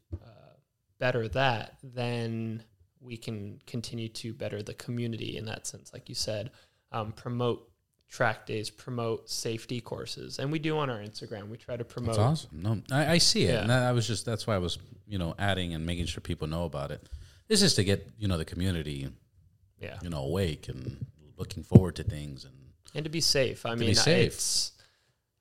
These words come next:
Speaker 1: I mean, it hurts my heart whenever I see, like, people I know whose friends have been in accidents or themselves. And it's like, um,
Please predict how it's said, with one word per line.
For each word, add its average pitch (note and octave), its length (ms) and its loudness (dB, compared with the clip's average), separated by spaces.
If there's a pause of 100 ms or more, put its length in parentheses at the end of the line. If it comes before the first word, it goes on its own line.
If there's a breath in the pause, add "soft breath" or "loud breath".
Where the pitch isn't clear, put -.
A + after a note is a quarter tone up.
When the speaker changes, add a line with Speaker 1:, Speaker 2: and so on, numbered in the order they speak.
(100)
Speaker 1:
I A#2 140 -4
mean, A#2 200 2
it A2 160 0
hurts - 400 2
my A#2 160 0
heart A#2 300 2
whenever A2 360 -4
I G#2+ 100 -4
see, A2+ 320 -2
like, - 300 -8 (420)
people A#2+ 300 -4
I G#2+ 100 -4
know A#2+ 720 0 (360)
whose A2 220 -8
friends B2 580 0
have A#2+ 140 -4
been A#2+ 160 -4
in A2+ 100 -2
accidents A2+ 540 -4
or A2 80 -2
themselves. A2 800 -2
And A2 180 -8
it's - 240 -8
like, - 400 -14 (800)
um, C#3 240 -18